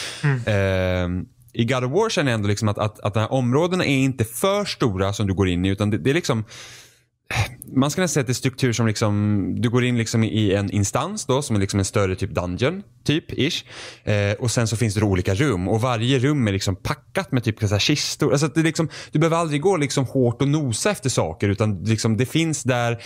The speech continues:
Speaker 2: med liksom små, små pussel som aldrig blir för svåra, men de är inte heller tillräckligt lätta för att du ska bli uttråkad att göra dem, utan det är liksom, det är en nice change of pace från striderna.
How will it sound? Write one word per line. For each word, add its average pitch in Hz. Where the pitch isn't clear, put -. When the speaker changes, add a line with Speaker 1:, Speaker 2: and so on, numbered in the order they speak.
Speaker 2:
med 135
liksom 131
små, 143
små 127
pussel 143
som 131
aldrig 131
blir 170
för -
svåra, 127
men 120
de 123
är 123
inte 120
heller 123
tillräckligt 110
lätta 113
för 104
att 104
du 101
ska -
bli 101
uttråkad 98
att 95
göra 110
dem, 92
utan 90
det 127
är 123
liksom, 120
det 127
är 127
en 123
nice 139
change 120
of -
pace 123
från 101
striderna. 123